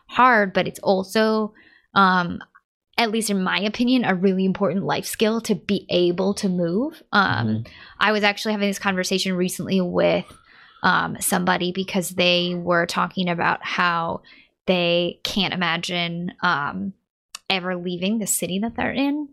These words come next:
Speaker 2: Hmm.
Speaker 1: And I told him, "Well, I wish that you had,"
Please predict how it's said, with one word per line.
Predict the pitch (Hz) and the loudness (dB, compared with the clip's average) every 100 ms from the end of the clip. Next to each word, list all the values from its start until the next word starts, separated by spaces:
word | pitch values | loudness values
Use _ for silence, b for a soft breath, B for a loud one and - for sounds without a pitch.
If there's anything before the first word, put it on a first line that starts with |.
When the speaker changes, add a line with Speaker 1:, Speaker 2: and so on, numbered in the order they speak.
| B B - | B B 0
Speaker 2:
Hmm. | 127 | 2
Speaker 1:
And | 165 190 185 180 175 _ _ _ _ _ _ - | 4 2 2 -2 -8 _ _ _ _ _ _ -6
I | 190 196 | 0 2
told | 226 233 | 4 4
him, | 226 208 | 6 4
"Well, | 202 | 4
I | 196 | 2
wish | 180 196 214 - | 2 0 0 0
that | 185 - | 0 0
you | 190 190 185 180 - | 0 2 2 0 -2
had," | - 196 180 175 190 | 0 2 2 0 -4